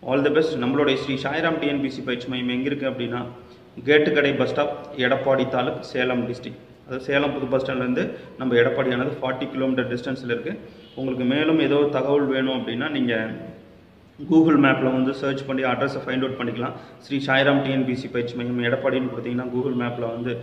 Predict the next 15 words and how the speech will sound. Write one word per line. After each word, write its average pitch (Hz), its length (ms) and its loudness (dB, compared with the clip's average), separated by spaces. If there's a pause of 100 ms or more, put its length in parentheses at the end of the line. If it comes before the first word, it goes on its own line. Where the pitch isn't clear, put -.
(260)
உங்களுக்கு 123 280 -4
ரூட்ஸ் 135 220 -4
எல்லாமே 120 340 0
காட்டும். 117 360 -8 (400)
அது 139 180 2
இல்லாம 156 400 4
உங்களுக்கு 131 280 0
மேலும் 143 300 2
எதுவும் 135 260 -2
தகவல்னா 123 480 -2
டபிள்யூ 120 260 -4
டபிள்யூ 123 220 -2
ஸ்ரீ 120 280 -8
சாய்ராம், 120 560 -4 (580)
ஆ, 117 220 -6